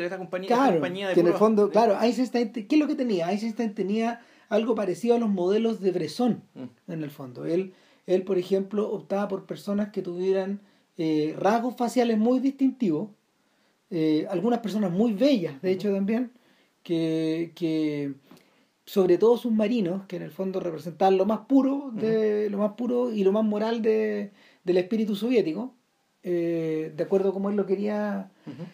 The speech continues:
Speaker 2: de acuerdo como él lo quería expresar, y lo mismo ocurría con las mujeres de, de, de, de Eisenstein. En el fondo, lo que Eisenstein filma son estatuas.
Speaker 1: Mm.
Speaker 2: Lo que está filmando Dovchenko, en el fondo, son,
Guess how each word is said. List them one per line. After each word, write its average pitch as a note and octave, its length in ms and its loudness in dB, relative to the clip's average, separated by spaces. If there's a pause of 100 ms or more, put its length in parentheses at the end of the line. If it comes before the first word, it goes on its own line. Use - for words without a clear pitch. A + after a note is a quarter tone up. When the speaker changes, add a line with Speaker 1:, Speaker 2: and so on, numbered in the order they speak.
(320)
Speaker 2:
de F#3+ 80 2
acuerdo A3 260 4
como G3 180 -4
él G3+ 60 2
lo G3+ 100 2
quería G3+ 200 0
expresar, A3+ 460 0
y - 20 0
lo A3 120 0
mismo A3+ 180 2
ocurría A3 260 0
con G#3+ 100 0
las F3+ 120 -4
mujeres A#3 400 2
de, A3 320 -2
de, G#3+ 160 -8
de, F#3 400 -6
de G3 100 -4
Eisenstein. G#3 400 -2
En F#3 80 -2
el E3+ 60 -4
fondo, A#3+ 260 0
lo G#3+ 160 0
que G3+ 140 0
Eisenstein A3 420 -2
filma A3 260 0
son G3 180 -6
estatuas. - 440 -4 (160)
Speaker 1:
Mm. - 1300 -14
Speaker 2:
Lo F3 100 2
que F3 80 -2
está A3 180 0
filmando A3+ 680 2
Dovchenko, B3 760 0
en A3 120 -4
el F3 100 -4
fondo, A3+ 520 0
son, G#3 800 -2